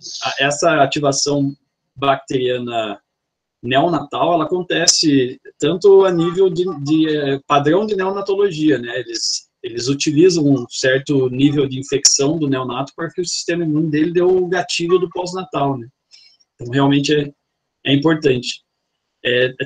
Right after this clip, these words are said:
a gente tinha um pessoal que fazia uma infecção nasal no neonato, mas o projeto acabou que não,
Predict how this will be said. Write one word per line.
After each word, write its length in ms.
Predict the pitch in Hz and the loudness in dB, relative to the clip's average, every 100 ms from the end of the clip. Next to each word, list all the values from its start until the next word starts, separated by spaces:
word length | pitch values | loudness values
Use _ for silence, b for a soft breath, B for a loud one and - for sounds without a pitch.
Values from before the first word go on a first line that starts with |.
| - 143 | -6 -2
a 80 | |
gente 280 | 139 175 - | 0 0 0
tinha 140 | 185 208 | -2 0
um 80 | |
pessoal 460 | 180 151 147 135 160 | 0 0 0 0 0
que 100 | 165 | -4
fazia 460 | - 170 113 151 180 | -4 -2 0 2 2
uma 80 | |
infecção 460 | 151 147 139 - 135 | 2 0 -4 -2 -2
nasal 440 | 156 160 143 139 | -2 0 2 2
no 80 | 131 | 2
neonato, 540 | 120 117 113 110 - 226 | -4 -6 -6 -8 -8 -6
mas 260 | 123 120 | -6 -6
o 80 | 127 | -6
projeto 440 | 139 123 127 135 | -4 -4 -4 -6
acabou 320 | 143 135 127 135 | -6 -4 -2 -2
que 100 | 151 | 0
não, 380 | 147 151 147 | 2 2 0